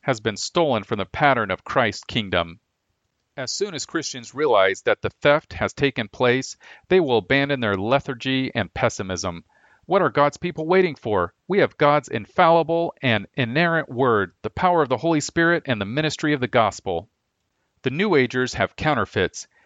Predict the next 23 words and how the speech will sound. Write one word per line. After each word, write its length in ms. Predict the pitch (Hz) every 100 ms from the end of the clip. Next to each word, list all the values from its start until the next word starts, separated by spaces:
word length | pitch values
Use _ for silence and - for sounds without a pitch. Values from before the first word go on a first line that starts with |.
| _
yet 140 | - 120
we're 140 | 135
supposed 400 | 160 127 - 151
to 80 | -
believe 380 | 104 127 143 143
that 160 | 123
the 80 | -
church 360 | - - 147 -
cannot 300 | 147 123 127
extend 460 | 98 - 131 131
the 40 | 117
boundaries 480 | 101 123 131 127 107
of 60 |
the 80 | 95
kingdom 400 | - 135 135 127
beyond 400 | 104 110 123 123
a 60 | 104
few 260 | - 120
souls 520 | - - 127 131 139
plucked 400 | - - 139 131
from 180 | - 120
the 60 | 98
burning. 480 | 90 127 139 147